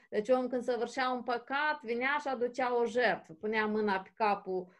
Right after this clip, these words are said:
animalului și, ca și cum păcatul lui, trecea pe animal și animalul era omorât pentru păcat.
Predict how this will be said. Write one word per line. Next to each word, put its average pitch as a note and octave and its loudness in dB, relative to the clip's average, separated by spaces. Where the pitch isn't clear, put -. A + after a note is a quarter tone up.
animalului D#4 0
și, B3+ -2
ca B3 2
și B3 -6
cum A#3+ -4
păcatul A3+ 2
lui, C#4+ -2
trecea A#3+ 0
pe G3 0
animal B3+ 2
și C#4+ -4
animalul B3+ 2
era A#3+ 4
omorât A3 2
pentru G#3+ -4
păcat. G#3+ 0